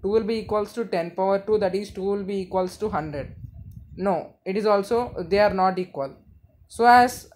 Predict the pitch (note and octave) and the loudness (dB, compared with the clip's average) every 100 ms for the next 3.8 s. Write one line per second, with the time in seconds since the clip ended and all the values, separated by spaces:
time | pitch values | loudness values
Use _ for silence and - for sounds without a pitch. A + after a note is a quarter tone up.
0 | _ G#3 G#3+ G3 A3 C4+ C4 A#3+ F#3+ G#3 | _ -6 -4 -2 0 2 2 2 -2 -4
1 | F3+ F#3+ F3+ G3+ G3+ F#3+ G3 A3+ A3 F3+ | -2 -2 0 0 2 4 4 2 0 0
2 | G3 F#3+ D#3+ D3+ F3+ G3+ - - - F#3 | 0 0 -4 -4 -4 -6 -16 -20 -4 0
3 | G3 F#3 F#3+ A#3 A3 F3+ G3 - | 0 0 0 0 2 0 -2 -4